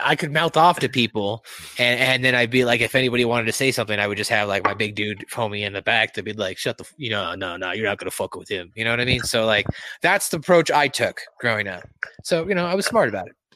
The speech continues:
Just, you know, you gotta use what you have. Use your brain. Like, I, there was one time this guy wanted to beat me up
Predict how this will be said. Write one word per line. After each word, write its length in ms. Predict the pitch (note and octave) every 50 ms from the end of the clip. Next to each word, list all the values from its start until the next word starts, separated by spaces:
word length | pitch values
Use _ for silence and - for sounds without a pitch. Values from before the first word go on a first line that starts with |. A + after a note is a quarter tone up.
| _ _ _ _
Just, 160 | - C#3+ -
you 80 | - D#3
know, 80 | C#3 C3
you 80 | C3+
gotta 160 | C#3 C#3 C3+
use 240 | C#3 D3+ E3+ E3 C#3+
what 160 | D3 C#3+ -
you 60 | - D3
have. 200 | C#3+ A#2+ G2+ A#2
Use 160 | D3 F3+ E3
your 100 | - D3
brain. 340 | D3+ E3+ E3 C3+ G#2 F2+ - _ _ - - - - - - - - - - -
Like, 140 | C#3+ - A#2
I, 100 | B2 C#3+
there 140 | D#3 G3+
was 100 | G#3 F#3+
one 160 | F3 F3 G#3+ G#3+
time 160 | G#3+ A3 G3+
this 140 | F3+ D#3 -
guy 140 | F3+ F3+
wanted 180 | F#3 F3 F3+ E3
to 60 | C#3
beat 200 | B2+ C#3 D#3+ E3
me 80 | D#3+ C#3+
up 220 | C3+ D3+ F#3 F#3